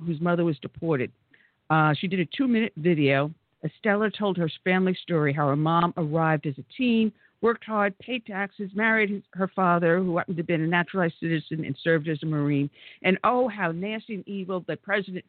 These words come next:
Trump deported Mom. And then when you start to delve into the truth behind it,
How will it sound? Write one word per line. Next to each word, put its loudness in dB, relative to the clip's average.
Trump 2
deported -2
Mom. 2
And 4
then 2
when -2
you 0
start -6
to -6
delve 2
into -6
the -10
truth -4
behind -2
it, -2